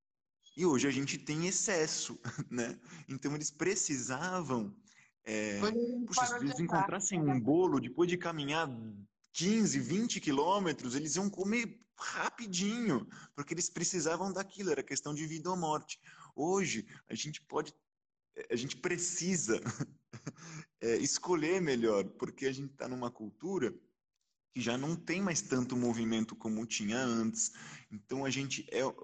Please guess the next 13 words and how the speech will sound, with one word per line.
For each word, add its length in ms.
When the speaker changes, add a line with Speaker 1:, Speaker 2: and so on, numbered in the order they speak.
Speaker 1:
nós 200
somos 360
corredores 680
natural, 540
é, 100
tem 160
a 60
frase 280
do 140
Vitor 280
Carrara 380
que 120
fala, 260